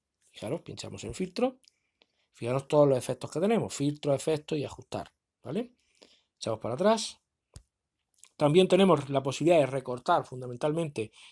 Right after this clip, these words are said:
en un vídeo, ¿veis aquí? Lo que pasa es que, claro, como esto es una fotografía,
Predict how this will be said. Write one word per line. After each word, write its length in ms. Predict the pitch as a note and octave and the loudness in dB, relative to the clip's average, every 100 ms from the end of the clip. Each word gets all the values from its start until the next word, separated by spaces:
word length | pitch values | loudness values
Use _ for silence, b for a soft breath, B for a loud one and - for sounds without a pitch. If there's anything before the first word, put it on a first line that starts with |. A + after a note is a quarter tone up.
| B | B
en 140 | A#2 C3+ | -6 -2
un 100 | C#3+ | 2
vídeo, 440 | G#3+ D#3+ G#3+ - _ | 2 2 -2 -6 _
¿veis 220 | - D#3+ C#3+ | -8 -8 -8
aquí? 300 | B2+ G3+ - _ _ _ _ _ | -10 -12 -14 _ _ _ _ _
Lo 200 | - - | -16 -12
que 60 | G#2+ | -8
pasa 160 | A#2 B2+ | -6 0
es 40 | |
que, 20 | |
claro, 180 | D3 B2+ | 0 0
como 120 | A#2 | -4
esto 140 | A2+ C3+ | -6 -4
es 40 | |
una 100 | C3+ | -4
fotografía, 500 | C#3 D3 C#3 F#3 | 0 -2 2 0